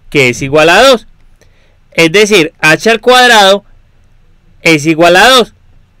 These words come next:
Sin embargo, se puede demostrar mediante una prueba matemática que no existe un número racional, es decir, que tenga esta forma, que cumpla esta propiedad. Esto se descubrió en el tiempo de Pitágoras,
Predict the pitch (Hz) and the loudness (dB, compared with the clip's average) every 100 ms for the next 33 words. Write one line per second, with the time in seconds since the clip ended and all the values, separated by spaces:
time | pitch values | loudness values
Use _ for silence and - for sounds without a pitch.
0 | _ _ _ _ _ _ - 185 202 214 | _ _ _ _ _ _ -8 -4 -2 0
1 | 254 269 175 123 - _ - - 180 202 | 0 0 -2 -8 -10 _ -8 -4 0 0
2 | 247 233 185 160 170 175 233 226 160 165 | 0 0 -2 -2 -2 0 0 -2 -2 -2
3 | 196 202 240 254 254 254 262 240 196 185 | -4 -2 -2 0 -2 -2 -2 -2 -2 -4
4 | - 196 180 _ _ - 165 170 170 - | -6 -6 -6 _ _ -4 -2 0 -2 -2
5 | 233 220 226 226 240 233 220 151 147 156 | -8 -6 -4 -2 -2 0 0 0 0 -2
6 | 226 254 233 180 180 _ _ _ _ 156 | -2 -2 0 0 -4 _ _ _ _ -6
7 | 147 185 180 175 135 139 131 151 156 190 | -2 -2 0 -2 -2 -4 -4 -4 -2 -4
8 | 202 233 233 262 202 175 175 - - - | -2 -4 0 0 0 -2 -6 -8 -20 -20
9 | - - 247 214 165 165 160 190 170 160 | -8 -2 -2 -2 -4 -2 -2 -2 -2 -4
10 | 139 160 240 262 - _ _ _ _ _ | -2 0 2 0 -4 _ _ _ _ _
11 | _ _ _ _ _ _ _ _ _ _ | _ _ _ _ _ _ _ _ _ _
12 | 214 226 254 233 208 180 - 170 160 151 | -2 0 0 2 0 0 -4 -2 0 0
13 | 156 - 196 180 196 156 143 131 233 262 | -2 -2 -4 -2 -2 -2 -2 -4 -2 0
14 | 226 135 120 | 0 -2 -6